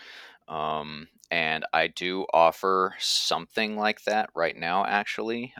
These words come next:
Um, I offer a small subscription service.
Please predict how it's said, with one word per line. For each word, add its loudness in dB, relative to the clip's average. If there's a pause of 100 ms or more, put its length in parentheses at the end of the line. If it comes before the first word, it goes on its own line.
Um, -2
I -4
offer -6
a -4
small 2
subscription -6
service. 0